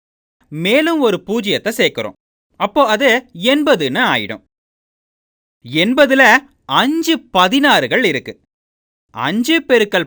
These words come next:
பதினாறு அப்படிங்கிறது எண்பது தானே? இப்போ எண்பதும் எண்பதும் கழிஞ்சு மீதி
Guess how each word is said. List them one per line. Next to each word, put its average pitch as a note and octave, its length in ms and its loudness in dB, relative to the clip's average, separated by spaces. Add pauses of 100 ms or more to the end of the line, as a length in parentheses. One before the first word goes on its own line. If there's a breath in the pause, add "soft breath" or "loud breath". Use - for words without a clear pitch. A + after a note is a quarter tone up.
பதினாறு G#3+ 640 2
அப்படிங்கிறது B2+ 600 -4 (400)
எண்பது C#4 440 0
தானே? B2 320 -2 (800)
இப்போ B3+ 260 4 (500 soft breath)
எண்பதும் C#4 560 2
எண்பதும் F#3+ 440 -4
கழிஞ்சு F#3 460 -2 (340 soft breath)
மீதி F#3 440 -2